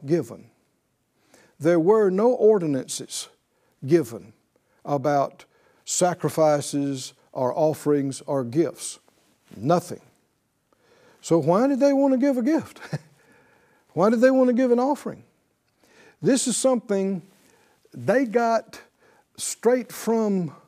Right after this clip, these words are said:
the Lord. They got in their own hearts. And it was something that, uh,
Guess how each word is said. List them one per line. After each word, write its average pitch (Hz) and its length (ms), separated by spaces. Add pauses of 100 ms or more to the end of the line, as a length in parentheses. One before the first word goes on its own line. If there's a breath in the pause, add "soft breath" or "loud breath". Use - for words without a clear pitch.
(160)
the 170 160
Lord. 165 480 (840 soft breath)
They 180 140
got 202 300
in 196 220
their 196 160
own 196 220
hearts. - 520 (800 soft breath)
And 165 140
it 190 100
was 175 160
something 214 720 (360 soft breath)
that, 175 420
uh, 165 280